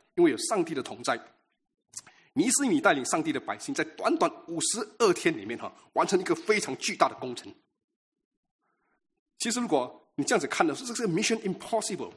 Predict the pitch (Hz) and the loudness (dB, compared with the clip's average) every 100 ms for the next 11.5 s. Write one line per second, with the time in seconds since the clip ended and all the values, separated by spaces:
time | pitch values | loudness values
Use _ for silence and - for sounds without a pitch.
0 | _ _ - 185 180 - - 190 - 294 | _ _ -6 -2 -2 -2 0 2 0 -2
1 | 262 185 165 185 123 107 92 113 120 - | -2 -2 -2 -2 -2 -6 -8 -8 -12 -14
2 | _ _ _ _ _ - 160 147 - - | _ _ _ _ _ -4 0 0 -2 -8
3 | _ _ _ _ - - 294 196 160 160 | _ _ _ _ -6 4 6 6 4 2
4 | 160 165 127 123 113 _ _ _ _ _ | 2 2 2 -8 -8 _ _ _ _ _
5 | _ _ _ 117 127 196 190 - 180 135 | _ _ _ -2 0 0 -2 -2 -2 -2
6 | 135 127 120 135 113 - _ _ - 180 | -2 -4 -2 -2 -2 -10 _ _ -6 -4
7 | 156 135 - - - _ _ _ _ _ | -4 -6 -8 -14 -16 _ _ _ _ _
8 | _ _ _ _ _ - - _ _ 175 | _ _ _ _ _ -20 -20 _ _ 0
9 | 277 277 208 165 147 127 117 - _ _ | 0 0 4 4 2 -4 -8 -20 _ _
10 | _ _ _ _ - - 196 262 196 190 | _ _ _ _ -10 -4 0 2 2 2
11 | 165 - - - 113 | 0 0 -10 -10 -12